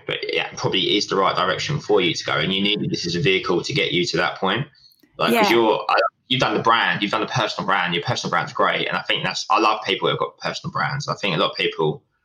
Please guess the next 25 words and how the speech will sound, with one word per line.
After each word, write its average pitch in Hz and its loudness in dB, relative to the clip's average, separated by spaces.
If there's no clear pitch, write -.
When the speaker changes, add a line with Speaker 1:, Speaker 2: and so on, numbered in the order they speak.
Speaker 1:
that's - -4
what 90 4
I - -2
try 107 2
and 98 0
talk 101 0
about 76 0
on 80 0
these 85 -2
casts, - 0
is - -6
that, 151 -2
casts, 180 2
is - -2
that 156 0
what 165 0
you 165 0
call 165 4
them? 165 4
That's 139 0
the - 0
wrong 95 -2
word, - 0
isn't - -2
it? - -6